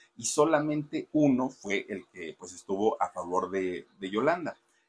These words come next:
¿Qué fue lo que dijo Yolanda? ¿Qué fue lo que declararon sus testigos? ¿Por qué hicieron de alguna manera tambalear al jurado y también al, al público? Miren, la condena para Yolanda fue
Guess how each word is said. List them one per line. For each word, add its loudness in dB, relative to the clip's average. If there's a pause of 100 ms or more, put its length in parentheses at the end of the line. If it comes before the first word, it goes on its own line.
(380)
¿Qué -2
fue -4
lo -2
que -4
dijo -4
Yolanda? 2
¿Qué -2
fue -2
lo -2
que -2
declararon 0
sus -14
testigos? -4 (220)
¿Por 0
qué -4
hicieron 0
de 6
alguna 2
manera 0
tambalear 2
al 0
jurado 2
y -14
también 0
al, 4
al -4
público? -4 (380)
Miren, 2
la 0
condena 0
para 2
Yolanda 0
fue -2